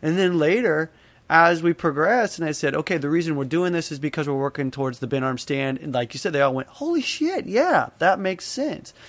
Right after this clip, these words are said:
But if I were to tell them that in the very beginning, they would be so focused on trying to do the bent arm stand before focusing on the basics that they would miss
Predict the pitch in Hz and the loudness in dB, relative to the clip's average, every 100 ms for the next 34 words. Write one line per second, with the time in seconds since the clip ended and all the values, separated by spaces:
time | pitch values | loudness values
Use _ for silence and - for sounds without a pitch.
0 | - - - 190 170 170 165 170 156 - | -20 -2 6 6 6 2 4 4 2 2
1 | 147 147 143 143 - 143 135 131 120 123 | 0 2 2 2 0 -4 -2 -2 -2 2
2 | 196 254 196 - - - - 151 139 143 | 4 4 0 -6 -14 -8 2 2 2 -2
3 | - 170 175 - 156 156 151 143 135 - | 2 2 2 2 0 0 -4 -2 -2 0
4 | 147 165 175 131 120 117 120 113 113 - | 0 2 0 -2 -4 -4 -4 -4 -6 -6
5 | 117 110 123 143 135 123 - 120 - 117 | -6 -6 -6 -6 -6 -4 -4 -6 -6 -6
6 | 113 107 151 175 135 - 113 120 113 117 | -6 -4 -2 -2 -6 -8 -8 -6 -6 -6
7 | 120 117 | -8 -10